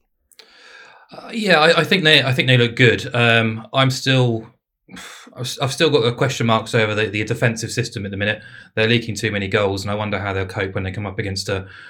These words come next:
a really elite opponent. Um, you know, they met Barcelona at a fairly decent time, uh, in the Clasico, and then you look at the,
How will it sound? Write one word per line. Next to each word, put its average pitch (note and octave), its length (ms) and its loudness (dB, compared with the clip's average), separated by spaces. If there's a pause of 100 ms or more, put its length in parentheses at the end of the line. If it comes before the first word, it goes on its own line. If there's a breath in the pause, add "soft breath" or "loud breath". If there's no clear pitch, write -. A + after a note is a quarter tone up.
(120 loud breath)
a G2+ 60 -6
really G2+ 200 -2
elite G2 320 -2
opponent. G2 640 -4
Um, G2+ 480 -4 (640 loud breath)
you A2 80 -4
know, G2+ 100 0
they G2+ 80 0
met G#2+ 180 -6
Barcelona G#2 520 -2
at G#2 260 -8
a - 40 -14
fairly G2+ 240 0
decent G#2 380 -6
time, G2+ 380 -4 (160)
uh, G2+ 240 -4
in G2+ 80 -8
the G2 80 -8
Clasico, G2+ 600 -4
and G2 80 -4
then G2+ 120 -4
you G2+ 80 -6
look G2+ 180 -8
at G#2+ 80 -6
the, G2 300 -2